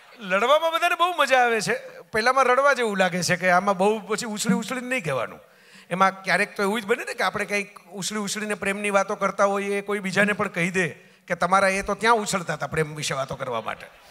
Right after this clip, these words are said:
એટલે, અ, હમણાં જ અત્યારે જ હું, અ, જોતો હતો, એમાં એક, અ, જોક આવ્યો મારી પાસે, ફોરવર્ડ થતો થતો. અને જોકની અંદર એવું લખેલું હતું કે ભાઈ, મેં નક્કી જ કરેલું છે કે કોઈ મેરિડ વુમનને ડેટ જ નહીં કરવાની વેલેન્ટાઇન્સ ડે ઉપર,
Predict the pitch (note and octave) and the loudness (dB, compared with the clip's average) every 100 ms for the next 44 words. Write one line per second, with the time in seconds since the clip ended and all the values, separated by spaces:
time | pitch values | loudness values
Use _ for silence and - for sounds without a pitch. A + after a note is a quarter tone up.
0 | - - - - - - _ _ _ _ | -20 -20 -20 -20 -20 -20 _ _ _ _
1 | _ _ E3 E3+ E3+ E3 F3+ E3 A#3 A#3+ | _ _ -2 0 0 2 2 4 2 2
2 | A3 C4 C#4 B3+ B3+ B3 A#3+ A3+ A3 G3 | 0 2 2 0 0 0 0 2 2 2
3 | G3 A3+ A3 A3+ A3 A3 - G#3 G3 F3+ | 0 0 0 0 0 -4 -4 0 0 0
4 | D3 - E3+ F#3+ F#3 E3 D#3+ D#3 D#3 D3 | -6 -4 0 2 2 0 -2 -4 -4 -6
5 | F3+ - - D#3+ D#3+ D#3+ D#3 C3+ C#3 C#3+ | -6 -10 -6 -2 -2 -4 -8 -8 -10 -8
6 | - _ _ _ _ - F3+ F#3+ F#3 F#3 | -12 _ _ _ _ 0 0 0 -2 -2
7 | F#3+ G#3+ G#3+ G#3+ G#3+ G#3+ F#3+ A3+ A3+ F#3 | -2 -2 -4 -2 -2 0 0 0 -2 -2
8 | E3+ F3+ F3+ F#3+ G#3 F#3+ C4 D4 - B3 | -4 -6 -6 -4 0 0 0 -2 0 0
9 | A#3 A#3 A#3 A3+ - E4 C#4+ A3 B3+ G#3 | 0 -2 -4 -4 0 0 2 0 0 -4
10 | A3+ A#3 A#3 G3+ F#3+ G3+ G#3+ F3 F3+ E3+ | -2 -2 -4 -4 -4 -4 -6 -10 -12 -10
11 | D3 C3 C3 D3+ D#3 D3+ C3 - A#2 G2 | -12 -10 -8 -8 -8 -8 -6 -6 -8 -10
12 | E2 | -16